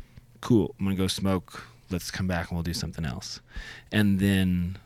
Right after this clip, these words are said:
we'll edit that later." Um, and Lover was a lot of that, just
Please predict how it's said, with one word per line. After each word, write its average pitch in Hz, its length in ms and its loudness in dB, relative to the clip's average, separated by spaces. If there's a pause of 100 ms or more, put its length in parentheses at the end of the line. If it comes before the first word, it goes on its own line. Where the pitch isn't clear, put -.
(760)
we'll 98 200 2
edit 85 260 -2
that 73 180 -6
later." - 480 -10 (360)
Um, 80 440 -4
and 117 120 4
Lover 127 560 8 (760)
was 107 160 4
a 104 40 4
lot 101 280 2
of 85 100 -4
that, 67 320 -2
just - 420 -2